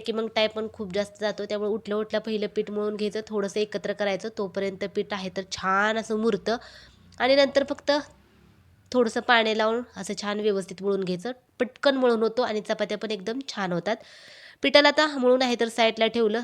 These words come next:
आता मेथीची भाजी स्वच्छ धुवून घ्यायची. दोन पेंड्या आणल्या होत्या, त्या दोन्ही पेंड्यामधून, अ,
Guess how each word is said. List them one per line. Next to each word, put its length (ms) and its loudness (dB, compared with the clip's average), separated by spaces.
आता 300 0
मेथीची 420 -2
भाजी 260 -4
स्वच्छ 320 -4
धुवून 280 -2
घ्यायची. 380 0
दोन 300 4
पेंड्या 280 4
आणल्या 220 2
होत्या, 240 0
त्या 180 -4
दोन्ही 240 2
पेंड्यामधून, 800 -4
अ, 460 -4